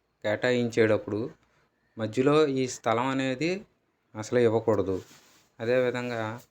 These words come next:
ఈ ఖాళీ అనేది వెనక ఇంటి భాగాన్ని, ఆ ప్రహరీని ఈ విధంగా సపరేట్గా ఇంకొక కొట్టు అనేది తీయటం జరిగింది.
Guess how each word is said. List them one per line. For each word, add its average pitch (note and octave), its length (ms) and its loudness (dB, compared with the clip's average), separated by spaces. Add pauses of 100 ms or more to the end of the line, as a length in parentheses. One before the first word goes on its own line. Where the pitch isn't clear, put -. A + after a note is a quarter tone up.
(180)
ఈ A2 80 -8
ఖాళీ A2+ 440 0
అనేది C3 440 -2 (260)
వెనక A#2 320 -4
ఇంటి C3+ 420 -2
భాగాన్ని, B2+ 640 2 (840)
ఆ A#2+ 300 4
ప్రహరీని C3+ 920 2
ఈ C3 140 4
విధంగా B2+ 440 2 (640)
సపరేట్గా B2+ 720 2
ఇంకొక A#2 460 0
కొట్టు A2+ 240 -4
అనేది A#2 220 -4
తీయటం A2 360 -4
జరిగింది. G#2+ 480 -4